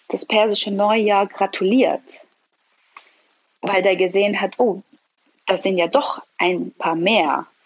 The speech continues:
weil sich der Abgeordnete hier, Daniel Elkanipur, dafür eingesetzt hat mit unserer Hilfe und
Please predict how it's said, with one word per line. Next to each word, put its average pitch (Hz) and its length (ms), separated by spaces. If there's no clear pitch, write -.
weil 175 240
sich 165 200
der - 140
Abgeordnete 175 720
hier, 165 280
Daniel 165 420
Elkanipur, 202 640
dafür 165 300
eingesetzt 165 580
hat 160 160
mit 165 160
unserer 180 340
Hilfe 190 440
und 160 200